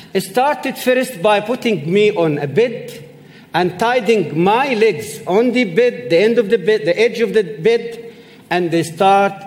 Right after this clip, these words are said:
and they put socks in my, you know, on my foot,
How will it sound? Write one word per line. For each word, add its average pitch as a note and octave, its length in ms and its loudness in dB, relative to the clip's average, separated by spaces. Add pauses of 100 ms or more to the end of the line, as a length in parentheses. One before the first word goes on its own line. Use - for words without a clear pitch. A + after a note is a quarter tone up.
(120)
and D#3+ 160 0
they G#3 100 4
put A3 220 0
socks - 640 -2
in E3 120 0
my, E3 440 2 (960)
you D#3 80 0
know, F3 100 0
on F3 140 2
my G#3 200 2
foot, F3+ 280 0